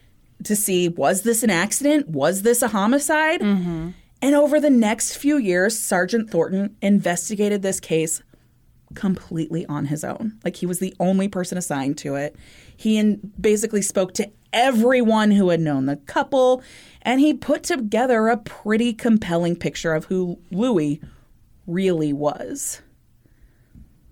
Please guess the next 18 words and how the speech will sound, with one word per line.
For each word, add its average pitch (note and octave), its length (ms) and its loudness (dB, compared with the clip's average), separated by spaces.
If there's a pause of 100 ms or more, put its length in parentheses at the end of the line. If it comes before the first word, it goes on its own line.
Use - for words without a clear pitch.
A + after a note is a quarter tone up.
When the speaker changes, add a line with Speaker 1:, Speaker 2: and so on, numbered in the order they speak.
(720)
Speaker 1:
Turns F4 260 2
out A3 160 0
that A3 140 0
Louis E3+ 220 2
had F3 140 -4
a E3 60 0
lot C3+ 280 -4
of - 60 -10
secrets, - 880 -8 (1000)
and D#3+ 200 0
that D#3 200 -2
Laney E3 640 0 (1300)
had D3+ 280 -4 (540)
kind E3+ 160 -2
of D3+ 180 -8 (200)
figured E3 500 -2
him D3 180 -4
out. - 440 -14